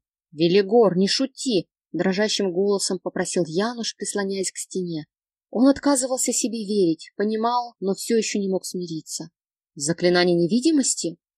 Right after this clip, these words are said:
слабо, без всякой надежды, спросил у пустой спальни лекарь. "Велигор!" Даже невидимый юный колдун отбрасывал тень. Ярко пылал камин, горела настольная лампа, в комнате не было никого, кроме самого Януша.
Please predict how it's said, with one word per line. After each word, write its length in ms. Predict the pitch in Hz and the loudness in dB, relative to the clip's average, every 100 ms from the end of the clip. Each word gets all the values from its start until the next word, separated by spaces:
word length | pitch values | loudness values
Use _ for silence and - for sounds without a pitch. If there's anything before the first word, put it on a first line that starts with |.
| _ | _
слабо, 520 | - - 233 269 220 208 | -8 0 4 4 2 0
без 100 | 220 | 0
всякой 320 | - 240 214 | 0 -2 -4
надежды, 480 | 214 190 233 226 202 | -4 -4 -4 -4 -6
спросил 500 | - 196 196 214 190 | -2 -4 -2 -2 -2
у 60 | |
пустой 320 | 175 185 - 185 | -2 -6 -4 -4
спальни 540 | - 190 202 196 185 | -4 -4 -2 -2 0
лекарь. 360 | 175 165 - - _ _ _ | 2 0 -2 -16 _ _ _
"Велигор!" 680 | - 165 202 208 302 247 175 _ _ _ _ _ - | -2 0 2 2 4 4 2 _ _ _ _ _ -2
Даже 260 | 175 170 | 0 4
невидимый 560 | 180 175 214 202 202 190 | 4 4 0 0 2 2
юный 220 | 202 190 | 2 0
колдун 500 | - 180 170 196 214 | 0 -2 0 0 0
отбрасывал 640 | 175 170 180 - 180 180 - | -2 -2 -4 -2 -2 -2 -4
тень. 360 | - 175 160 160 | -2 0 -2 -6
Ярко 400 | - 170 175 - | -4 -2 -2 -2
пылал 320 | 175 175 170 170 | -6 -4 -6 -6
камин, 540 | 175 170 180 226 220 180 | -2 0 2 0 -4 -6
горела 340 | 180 208 262 | -2 0 0
настольная 600 | 214 208 - 226 202 185 | 0 -2 0 0 0 -2
лампа, 520 | 180 208 254 247 214 - _ | 0 0 0 -6 -10 -10 _
в 20 | |
комнате 480 | 180 214 247 240 233 | 0 0 0 -2 -4
не 220 | 220 220 | -4 -4
было 200 | 202 196 | -2 -2
никого, 760 | 190 - 180 165 156 165 190 190 | -4 -6 -6 -6 -6 -6 -6 -10
кроме 280 | - 180 170 | -4 0 2
самого 400 | 165 165 160 156 | 0 -2 -6 -6
Януша. 680 | 170 160 156 151 156 - 185 | -6 -4 -4 -4 -6 -8 -8